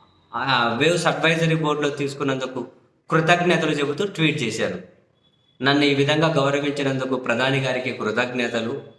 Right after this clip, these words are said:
నరేంద్ర మోదీ గారి నాయకత్వంలో భారత్ చాలా ఎదిగిపోతూ ఉంది,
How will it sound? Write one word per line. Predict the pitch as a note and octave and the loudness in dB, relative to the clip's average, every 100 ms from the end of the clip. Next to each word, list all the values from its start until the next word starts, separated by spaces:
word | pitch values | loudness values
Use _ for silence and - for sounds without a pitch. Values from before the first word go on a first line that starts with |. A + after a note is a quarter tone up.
| _ _ _ _ _ _ _ _ _ _ _ _ _ _ _ - | _ _ _ _ _ _ _ _ _ _ _ _ _ _ _ 0
నరేంద్ర | C3+ D#3 D#3+ C#3 | 2 4 4 2
మోదీ | C3+ D3 D3+ | 2 0 0
గారి | C#3+ C#3+ | 0 2
నాయకత్వంలో | C3+ C3+ C3+ C3 C3 C3 | 0 0 -2 -2 -2 0
భారత్ | B2 B2 C3 - | 0 0 0 -6
చాలా | - A#2+ C3 | 2 4 4
ఎదిగిపోతూ | C3 B2 B2+ C3+ C3 B2+ A#2+ | 2 0 -2 0 -2 0 -2
ఉంది, | A2+ A2+ | -2 -4